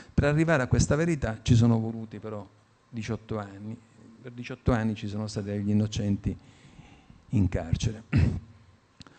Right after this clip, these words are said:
Sono otto gli or-, i giornalisti uccisi. E per fortuna negli anni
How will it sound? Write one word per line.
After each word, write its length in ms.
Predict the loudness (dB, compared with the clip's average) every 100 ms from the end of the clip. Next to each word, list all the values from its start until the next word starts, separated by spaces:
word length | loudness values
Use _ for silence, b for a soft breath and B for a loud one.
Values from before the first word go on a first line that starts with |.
| B _
Sono 240 | 0 2
otto 180 | 2 2
gli 140 | 2
or-, 200 | 0 0
i 960 | -2 0 -2 -2 -4 -4 -6 -8 -6 -4
giornalisti 480 | -2 -2 -2 -2 -4
uccisi. 560 | -6 -8 -8 -10 -12 -14 B B -20 _
E 640 | 6 6 6 4 4 2 4
per 160 | 8 8
fortuna 640 | 6 4 8 8 8 10
negli 360 | 10 10 8 6
anni 560 | 6 6 6 4 2